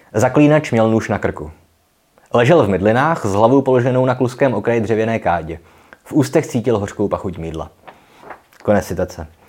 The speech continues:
Krásný příklad motivu očekávání a motivu zklamání. Ale dobře, takže v téhle povídce jde o to, že Geralt je najatý jako ochránce na nějakou hostinu, kde má královna provdat svoji patnáctiletou dceru za jednoho z mnoha přítomných nápadníků.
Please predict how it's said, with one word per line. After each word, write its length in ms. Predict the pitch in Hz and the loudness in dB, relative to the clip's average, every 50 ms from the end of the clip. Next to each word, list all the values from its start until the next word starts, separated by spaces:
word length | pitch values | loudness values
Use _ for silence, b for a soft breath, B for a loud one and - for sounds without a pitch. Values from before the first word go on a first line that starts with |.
| B B B B B B B B B B B | B B B B B B B B B B B
Krásný 380 | - 104 107 - - - 131 123 | 0 2 2 2 2 2 0 0
příklad 340 | - 120 104 - 113 98 107 | 2 0 2 2 2 2 2
motivu 300 | 104 101 - 110 104 98 | 0 0 2 2 0 0
očekávání 640 | 90 - 113 - 107 101 101 101 101 101 101 101 | 0 -4 -2 0 2 2 2 2 2 0 -2 -2
a 40 | 90 | -2
motivu 300 | 87 85 82 92 87 85 | -4 -6 -6 -6 -6 -6
zklamání. 520 | - - 80 80 80 78 76 73 78 78 - B B B B B B B B B B - | -8 -8 -12 -10 -8 -8 -10 -10 -12 -16 -16 B B B B B B B B B B 2
Ale 100 | 143 151 | 4 4
dobře, 240 | 131 110 - - 78 | 4 2 0 -2 0
takže 240 | - 123 127 196 196 | 0 4 4 4 4
v 60 | - | 4
téhle 200 | - 147 151 165 | 2 4 4 4
povídce 800 | 156 151 131 131 127 - - - 156 143 143 147 143 143 127 - | 4 2 0 0 -2 -4 -4 0 2 4 4 6 4 4 2 2
jde 120 | - 135 - | 2 2 2
o 80 | 110 | 2
to, 140 | 107 - 147 | 2 2 2
že 120 | 135 147 127 | 2 2 2
Geralt 320 | 107 113 117 120 120 120 | 4 4 4 4 4 4
je 60 | 120 | 2
najatý 360 | 98 101 113 120 117 - 127 | 2 2 2 2 0 0 0
jako 220 | 117 104 - - - | 0 0 0 -2 -4
ochránce 460 | 101 - 117 110 110 110 104 - 117 | -4 -2 0 0 0 0 -2 -4 -4
na 60 | 107 | -4
nějakou 280 | 104 104 98 - 95 87 | -4 -6 -4 -4 -4 -4
hostinu, 520 | 98 104 - - - 131 135 131 131 131 - B B B B B | -4 -8 -8 -4 -2 0 2 2 0 -2 -6 B B B B B
kde 140 | 87 101 98 | 0 0 2
má 180 | 98 104 107 - | 2 2 0 0
královna 480 | - 98 95 98 104 101 98 104 104 | 2 2 4 4 4 4 4 2 -2
provdat 360 | 95 101 95 87 98 95 90 | 0 -2 -4 0 0 -2 -2
svoji 180 | - - 98 95 | 0 -4 -4 -4
patnáctiletou 680 | 87 92 - 95 95 92 - - 98 92 87 92 90 | -4 -4 -4 -4 -4 -4 -4 -4 -6 -4 -2 -4 -6
dceru 320 | 85 - 95 90 90 82 78 b b b b b b _ | -4 -4 -2 -2 -2 -4 -6 b b b b b b _
za 180 | - 98 98 95 | -4 0 0 2
jednoho 340 | 98 92 101 101 98 101 92 | 2 2 2 0 2 0 0
z 60 | 92 | -2
mnoha 240 | 95 95 90 98 92 | -2 -2 -2 -2 -4
přítomných 420 | - - 90 - 90 90 85 82 | -4 -6 -6 -4 -4 -4 -6 -6
nápadníků. 680 | 87 87 82 - 95 85 85 85 78 - - 80 76 | -4 -6 -2 -2 -2 -2 -2 -6 -10 -12 -14 -18 -18